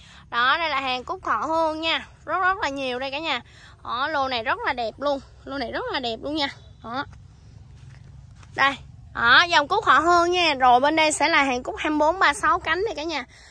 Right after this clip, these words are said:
Ở lô này cũng rất là đẹp nha. Lô này cũng tuyệt vời, ông mặt trời luôn. Đây, tất, tất nhiên là bộ đế. Đó, đế xử lý đây. Cành cốt của nó nè. Hàng này hơn ba mùa nha cả nhà. Cốt rất là to nha. Đây.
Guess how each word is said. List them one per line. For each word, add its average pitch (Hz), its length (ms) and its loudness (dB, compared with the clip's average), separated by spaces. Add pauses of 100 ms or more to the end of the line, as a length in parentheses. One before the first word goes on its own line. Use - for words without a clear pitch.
(180)
Ở 294 240 -4
lô 294 180 0
này 269 180 -2
cũng 285 100 -6
rất 359 120 0
là 269 120 0
đẹp 214 280 -6
nha. 285 240 0 (160)
Lô - 120 -10
này 254 120 -6
cũng 294 160 -8
tuyệt 240 220 -4
vời, 254 220 6
ông 269 140 -6
mặt 262 160 -4
trời 247 240 4
luôn. 285 180 2 (480)
Đây, 277 400 2 (160)
tất, 320 80 -2 (280)
tất 392 140 -4
nhiên 330 180 0
là 262 160 2
bộ 240 140 -2
đế. 320 340 4 (1500)
Đó, 269 280 4
đế 302 180 -2
xử 254 200 0
lý 294 220 2
đây. 302 180 2 (300)
Cành 247 240 -2
cốt 294 220 6
của 349 120 -6
nó 330 120 2
nè. 262 140 2 (500)
Hàng 254 260 -2
này 254 100 -2
hơn 311 320 6
ba 294 200 6
mùa 262 200 2
nha 269 180 -2
cả 277 60 0
nhà. 285 260 0 (100)
Cốt 330 240 2
rất 440 140 2
là 302 100 8
to 285 280 8
nha. 285 200 0 (840)
Đây. 269 240 -6